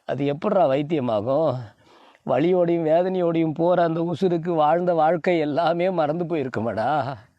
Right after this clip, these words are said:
புள்ள யாரு, பொண்டாட்டியா, புருஷன் யாரு, நல்லவங்க யாரு, கெட்டவங்க யாரு, நம்ம என்ன வாழ்க்கை வாழ்ந்தோங்கிற எந்த நினைவையும் ஒரு நேரம் போய் நிக்கிறப்போ, ஐயோ, இந்த வலியிலேருந்து, இந்த வேதனையிலேருந்து நம்ம எப்ப விடுபட போறோங்கிற எண்ணம் மட்டும்தானடா இருக்கும்.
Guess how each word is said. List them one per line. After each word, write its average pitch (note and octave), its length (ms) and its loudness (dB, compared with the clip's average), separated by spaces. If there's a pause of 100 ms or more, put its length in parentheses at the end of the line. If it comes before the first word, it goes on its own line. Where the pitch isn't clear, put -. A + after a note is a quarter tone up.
(380)
புள்ள G#3+ 300 0
யாரு, F#3+ 280 4
பொண்டாட்டியா, F3+ 580 0
புருஷன் F3 440 0
யாரு, D#3 360 2
நல்லவங்க D#3+ 440 0
யாரு, C#3+ 320 0
கெட்டவங்க D#3+ 400 -2
யாரு, D3+ 280 0
நம்ம D#3+ 260 -4
என்ன D3+ 240 -2
வாழ்க்கை D#3 380 0
வாழ்ந்தோங்கிற D#3 640 0
எந்த D3 260 -2
நினைவையும் D#3+ 560 -2
ஒரு D#3+ 180 -2
நேரம் C#3+ 360 -2 (540)
போய் G3 220 0
நிக்கிறப்போ, F3+ 520 -2
ஐயோ, F#3 440 -2
இந்த G3+ 140 -4
வலியிலேருந்து, F3+ 480 -2
இந்த F#3 160 -6
வேதனையிலேருந்து F#3 720 -4
நம்ம F#3+ 220 -6
எப்ப E3+ 280 -4
விடுபட G#2 420 -4
போறோங்கிற G3 540 -4
எண்ணம் G#2 360 -4
மட்டும்தானடா G#3 480 -4
இருக்கும். G#2 760 -4